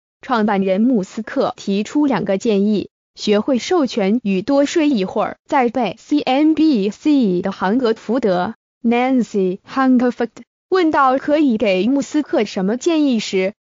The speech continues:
布兰森先是犹豫了一下，然后说，他应该学会授权。布兰森说，“我认为他可能需要学会授权的艺术。他得为自己找时间，为自己的健康和家人找时间。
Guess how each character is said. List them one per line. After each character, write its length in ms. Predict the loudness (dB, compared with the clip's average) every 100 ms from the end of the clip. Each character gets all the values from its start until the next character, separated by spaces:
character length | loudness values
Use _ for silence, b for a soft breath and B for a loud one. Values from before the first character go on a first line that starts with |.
| _
布 120 | 0
兰 200 | 2 2
森 320 | 0 0 0
先 300 | 0 0 0
是 140 | 0 0
犹 240 | 2 2
豫 120 | 2
了 120 | 0 -2
一 140 | -4
下， 280 | -4 -4 -4 _ _
然 220 | -4 -2 0
后 200 | -2 -2
说， 320 | -2 -2 -4 _ _
他 180 | -2 2
应 160 | 4 4
该 200 | 2 0
学 260 | -2 -2
会 180 | 0 -2
授 220 | 0 -2
权。 400 | -2 -4 -4 -6 -8 _ _ _ _ _ _
布 120 | 0
兰 180 | 2 2
森 340 | 0 0 0
说 360 | 0 0 0 -2 _ _
，“我 140 | -2 0
认 220 | 2 2
为 180 | 2 0
他 300 | -2 -6 -4
可 200 | -2 0
能 180 | 0 -2
需 160 | -2
要 180 | 0 0
学 220 | -2 -2
会 200 | 0 -2
授 280 | 0 0 0
权 220 | 0 -2
的 80 | 0
艺 200 | 2 0
术。 340 | -2 -4 -6 -10 _ _ _ _ _ _
他 180 | -2 0
得 140 | 2
为 200 | 0 0
自 200 | 0 -2
己 260 | -2 -2 -2
找 240 | 0 0
时 220 | -2 -4
间， 340 | -2 0 0 -2 _ _
为 280 | 0 2 2
自 200 | 2 0
己 120 | 2
的 120 | -2
健 220 | 0 2 0
康 300 | 0 -2 -2
和 300 | 0 2 2
家 260 | 0 0
人 320 | 0 0 -2
找 220 | 0 0 0
时 220 | -4 -2
间。 320 | 0 0 -2